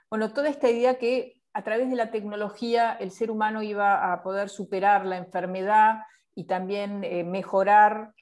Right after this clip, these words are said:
hacer como un upgrade, ¿no? <laughs> De la, una mejora de la especie humana con tecnología, y, eh, y, pero bueno, claro, obviamente esos quien tengan dinero, pero los, los, los, los humanos biológicos iban a quedar como una segunda raza,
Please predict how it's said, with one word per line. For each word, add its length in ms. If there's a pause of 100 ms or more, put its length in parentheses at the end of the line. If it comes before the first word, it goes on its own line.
hacer 320
como 220
un 100
upgrade, 640 (180)
¿no? 480 (340)
<laughs> 460 (220)
De 260
la, 400
una 160
mejora 480
de 100
la 80
especie 400
humana 680
con 260
tecnología, 920
y, 320 (440)
eh, 340
y, 380 (260)
pero 160
bueno, 260
claro, 480
obviamente 800
esos 220
quien 340
tengan 320
dinero, 720
pero 240
los, 300 (320)
los, 340
los, 240
los 240
humanos 400
biológicos 840
iban 180
a 100
quedar 300
como 200
una 160
segunda 520
raza, 580